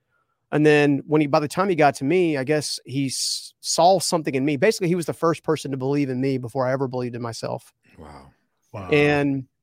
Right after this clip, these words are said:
Speaker 1: you know, it, it was an interesting time because, you know, on one hand, I had suffering, but on the other hand, I had mentoring that was happening simultaneously.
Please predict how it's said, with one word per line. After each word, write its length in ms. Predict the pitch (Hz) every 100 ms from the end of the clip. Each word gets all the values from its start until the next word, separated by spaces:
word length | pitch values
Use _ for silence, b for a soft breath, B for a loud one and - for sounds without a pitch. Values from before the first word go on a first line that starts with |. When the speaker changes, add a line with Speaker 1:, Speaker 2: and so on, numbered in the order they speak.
| _ _ _ _
Speaker 1:
you 80 | 175
know, 180 | 165 160
it, 140 | 156 185
it 80 | 180
was 140 | 151
an 80 | 160
interesting 420 | 190 214 - 170
time 300 | 135 156 160
because, 480 | 156 - 143 127 - - _ _ _ _ _
you 80 | 175
know, 120 | 139
on 60 | 135
one 140 | 180
hand, 220 | 185 190 180
I 40 |
had 220 | 156 151
suffering, 460 | - 160 151 147 139
but 120 | 143
on 100 | 143
the 100 | 143
other 180 | 160 175
hand, 260 | 151 143 139
I 60 |
had 180 | 139 143
mentoring 500 | 139 185 - 135 135
that 100 | 135
was 100 | 139
happening 360 | 147 156 147 127
simultaneously. 1000 | - 131 123 180 220 233 - 143 131